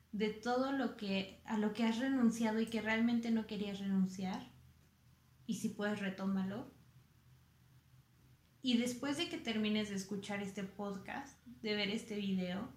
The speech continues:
dedícale sesenta minutos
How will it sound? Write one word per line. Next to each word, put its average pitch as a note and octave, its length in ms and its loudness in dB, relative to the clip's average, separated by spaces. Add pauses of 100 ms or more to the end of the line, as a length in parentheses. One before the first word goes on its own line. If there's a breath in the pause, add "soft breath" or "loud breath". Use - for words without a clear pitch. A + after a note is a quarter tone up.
(2250)
dedícale B3+ 720 0
sesenta A#3+ 640 0
minutos G#3+ 720 -2